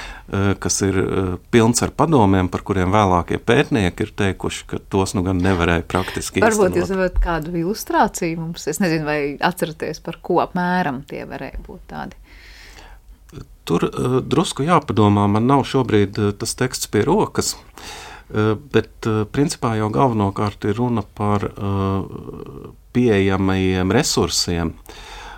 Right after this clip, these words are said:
Speaker 1: eh, lielākoties, eh, jau sākot ar medicīnu un beidzot ar mājsaimniecību, varēja likt lietā to, kas zemniekiem mājās bija. Un ļoti bieži, ārkārtīgi interesanti, mēs varam izsakot medicīnas receptēm, eh,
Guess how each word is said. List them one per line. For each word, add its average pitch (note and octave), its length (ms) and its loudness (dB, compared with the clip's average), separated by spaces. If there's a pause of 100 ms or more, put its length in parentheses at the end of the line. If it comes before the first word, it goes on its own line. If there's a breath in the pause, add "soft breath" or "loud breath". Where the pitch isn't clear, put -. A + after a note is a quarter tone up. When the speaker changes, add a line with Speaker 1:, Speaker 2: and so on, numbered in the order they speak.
(160)
Speaker 1:
eh, - 60 -10 (420)
lielākoties, G#2+ 920 2 (240)
eh, F#2+ 540 -2 (260)
jau F#2 720 -2
sākot C3+ 480 2
ar G2+ 100 0
medicīnu E2 720 0 (440 loud breath)
un F#2 120 -2
beidzot G2+ 400 2
ar F#2 80 0
mājsaimniecību, F2+ 1040 0 (360 loud breath)
varēja G#2 260 4
likt A2+ 200 0
lietā A#2+ 300 2
to, A2 160 4
kas F#2+ 200 -4
zemniekiem F#2+ 460 2
mājās F2+ 460 2
bija. E2+ 280 2 (480 loud breath)
Un F#2 100 0
ļoti A#2 260 2
bieži, F2+ 520 4 (100)
ārkārtīgi G2 540 0
interesanti, F#2 460 0
mēs F2+ 180 -2
varam F#2 180 2
izsakot - 680 -2
medicīnas F#2 640 0
receptēm, G2 720 0
eh, - 840 -10